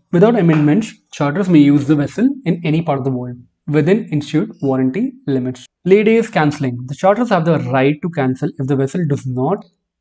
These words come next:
arrive at the delivery point by the cancelling time and date.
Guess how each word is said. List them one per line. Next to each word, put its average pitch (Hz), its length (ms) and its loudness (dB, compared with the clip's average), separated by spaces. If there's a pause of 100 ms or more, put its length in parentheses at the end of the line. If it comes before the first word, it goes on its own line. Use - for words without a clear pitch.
(100)
arrive 123 540 -2
at 123 140 -6
the 147 60 0
delivery 131 300 -2
point 127 260 -4
by 127 100 -2
the 170 160 -4
cancelling 135 540 -8
time 123 280 -8
and 131 220 -6
date. 127 240 -12